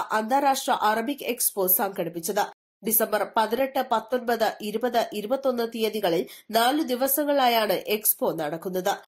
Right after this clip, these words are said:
ജാമിയ നദ്വിയ ഡയറക്ടർ ആദിൽ ലത്തീഫ് സൊലാഹി ഉദ്ഘാടനം ചെയ്തു. ഇരുപതോളം സ്റ്റാളുകളിലായി അറബി ഭാഷയുടെ ഉദ്ഭവം മുതൽ സമകാലിക അറബി സാഹിത്യം വരെ ചിത്രീകരിക്കുന്ന എക്സ്പോ അറബി ഭാഷാ പഠിതാക്കൾക്കും പൊതുജനങ്ങൾക്കും ഒരുപോലെ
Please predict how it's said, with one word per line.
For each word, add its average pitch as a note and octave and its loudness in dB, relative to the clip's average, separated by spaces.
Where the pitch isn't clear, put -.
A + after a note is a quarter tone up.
ജാമിയ C#4+ 4
നദ്വിയ D4 2
ഡയറക്ടർ B3 4
ആദിൽ A#3+ 2
ലത്തീഫ് C#4+ 0
സൊലാഹി A3 0
ഉദ്ഘാടനം G#3 0
ചെയ്തു. F3 -4
ഇരുപതോളം B3+ 2
സ്റ്റാളുകളിലായി C#4 4
അറബി A#3 2
ഭാഷയുടെ C4+ 2
ഉദ്ഭവം B3 0
മുതൽ F#3 2
സമകാലിക D#4+ 4
അറബി B3 4
സാഹിത്യം C#4 0
വരെ C4 4
ചിത്രീകരിക്കുന്ന B3 -2
എക്സ്പോ A3 2
അറബി A#3+ 4
ഭാഷാ D4+ 2
പഠിതാക്കൾക്കും C4+ 2
പൊതുജനങ്ങൾക്കും C4 0
ഒരുപോലെ A#3+ 2